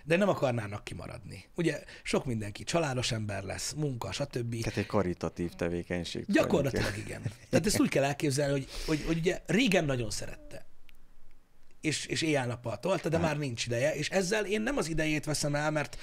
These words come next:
Speaker 1: általában csak háttérzaj vagyok a legtöbb
Speaker 2: Aha.
Speaker 1: családban, de legalább mindig képben vannak.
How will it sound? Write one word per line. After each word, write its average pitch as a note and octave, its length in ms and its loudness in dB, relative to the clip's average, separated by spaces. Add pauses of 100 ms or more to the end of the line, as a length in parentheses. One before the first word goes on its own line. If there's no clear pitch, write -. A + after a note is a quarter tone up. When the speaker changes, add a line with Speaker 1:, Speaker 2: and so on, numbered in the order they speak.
(240)
Speaker 1:
általában D3 380 4
csak C#3+ 120 2
háttérzaj C3 540 2
vagyok C3 380 0
a C3+ 60 -6
legtöbb C3 280 -2
Speaker 2:
Aha. G2 80 2
Speaker 1:
családban, C#3 520 2 (580)
de A3+ 100 4
legalább B3+ 340 4
mindig F3 220 2
képben G#2+ 380 -2
vannak. - 440 -10